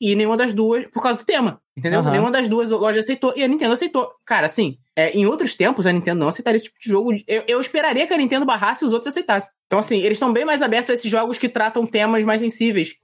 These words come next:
Speaker 1: É, não, nem, nem, nem falo de violência, mas tem-, temas políticos, esse tipo de coisa.
Speaker 2: Que doideira, cara.
Speaker 1: Porque, assim, o-,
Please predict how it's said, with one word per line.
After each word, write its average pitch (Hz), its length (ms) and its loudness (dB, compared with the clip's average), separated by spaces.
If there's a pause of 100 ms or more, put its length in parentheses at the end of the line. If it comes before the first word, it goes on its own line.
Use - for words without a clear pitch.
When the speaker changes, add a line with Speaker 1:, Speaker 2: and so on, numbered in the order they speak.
(100)
Speaker 1:
É, 151 360 2
não, 196 160 0
nem, 269 160 0
nem, 311 160 0
nem 370 160 0
falo 302 220 0
de 285 80 0
violência, 269 440 0
mas 190 160 -2
tem-, 233 200 0
temas 247 320 0
políticos, 226 580 0
esse 208 100 -4
tipo - 140 -10
de 233 80 -6
coisa. 185 420 -2
Speaker 2:
Que 220 140 0
doideira, 151 420 2
cara. - 160 -2
Speaker 1:
Porque, 294 160 0
assim, 247 40 2
o-, 233 160 0